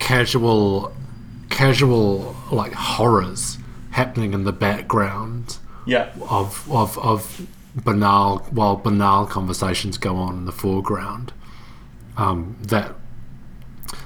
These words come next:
Speaker 1: this, this takes the cake for it. It's, it's a very uncomfortable watch.
Speaker 2: It is. <laughs> Uh, w-, watching this with, uh, Amy,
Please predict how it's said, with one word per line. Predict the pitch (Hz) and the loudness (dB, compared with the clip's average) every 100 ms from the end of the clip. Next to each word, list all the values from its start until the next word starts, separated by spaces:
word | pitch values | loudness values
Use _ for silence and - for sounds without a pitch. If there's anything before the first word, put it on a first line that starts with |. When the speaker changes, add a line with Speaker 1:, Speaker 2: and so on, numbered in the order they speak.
| - | 0
Speaker 1:
this, | 131 - | 0 0
this | - 131 - | 0 2 2
takes | - 113 98 - | 0 0 0 -2
the | 107 | 0
cake | 107 104 - | 2 2 0
for | - 90 | 2 2
it. | 90 | 2
It's, | 107 - 107 | 0 -2 0
it's | 127 - | 2 2
a | 95 | 0
very | 90 113 113 110 | 2 4 6 6
uncomfortable | 98 92 98 95 - 95 95 | 4 2 0 -2 -4 -4 0
watch. | 90 95 80 - - - | 2 2 0 -4 -6 0
Speaker 2:
It | 131 | 2
is. | 123 123 - - | 4 2 0 -10
<laughs> | - - - - - - - - - - - - - 170 - | -14 -16 -8 -8 -8 -18 -16 -16 -14 -16 -16 -16 -12 -10 2
Uh, | 151 147 | 4 4
w-, | 143 160 165 - | 2 -8 -10 2
watching | 156 160 160 | 2 2 0
this | 147 143 139 | 0 0 0
with, | 131 123 - | -2 -2 0
uh, | 120 113 117 | 2 2 2
Amy, | 127 135 | 2 2